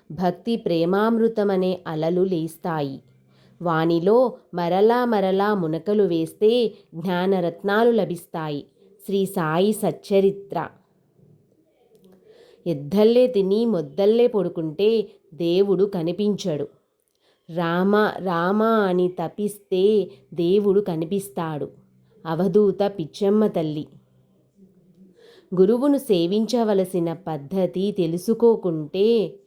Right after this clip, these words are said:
పోయేవారిని పోనిచ్చేదే కదయ్యా అన్నారు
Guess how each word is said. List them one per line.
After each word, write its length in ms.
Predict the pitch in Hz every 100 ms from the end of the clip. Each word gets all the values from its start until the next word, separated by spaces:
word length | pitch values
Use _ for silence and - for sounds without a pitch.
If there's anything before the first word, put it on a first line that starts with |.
| _ _ _ _ _ _
పోయేవారిని 800 | 180 185 220 269 247 233 196 190
పోనిచ్చేదే 1000 | 180 170 170 202 208 - 240 226 214 226
కదయ్యా 680 | 226 196 175 170 165 170 170 170 _ _ _
అన్నారు 680 | 170 180 180 180 185 247